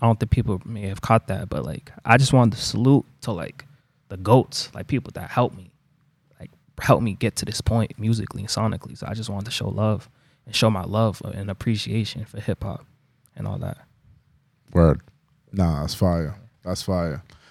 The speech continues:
Speaker 2: 'Cause I wanna make sure, um, 'cause y'all already had conversations, like you said, but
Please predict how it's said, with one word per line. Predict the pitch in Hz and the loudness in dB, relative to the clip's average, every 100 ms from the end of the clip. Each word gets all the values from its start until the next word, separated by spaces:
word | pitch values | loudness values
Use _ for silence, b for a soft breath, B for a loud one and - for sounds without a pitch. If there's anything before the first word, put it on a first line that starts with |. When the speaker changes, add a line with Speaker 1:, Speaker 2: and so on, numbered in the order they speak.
| b - | b 0
Speaker 2:
'Cause | 104 | 6
I | |
wanna | 131 143 110 | 8 8 8
make | 101 95 | 4 2
sure, | - 113 110 95 80 - _ | 0 2 2 2 -2 -8 _
um, | 87 87 80 76 73 87 _ _ _ _ _ | -6 -4 -4 -6 -10 -14 _ _ _ _ _
'cause | - 85 | -6 2
y'all | 107 113 104 | 6 6 6
already | 90 87 82 | 4 0 -2
had | 80 82 | -2 -4
conversations, | 87 82 73 - 90 - 80 | -4 -6 -6 -4 -4 -2 -4
like | 76 87 | -4 -4
you | 123 | -6
said, | - 87 82 - | -2 0 -2 -4
but | - | -10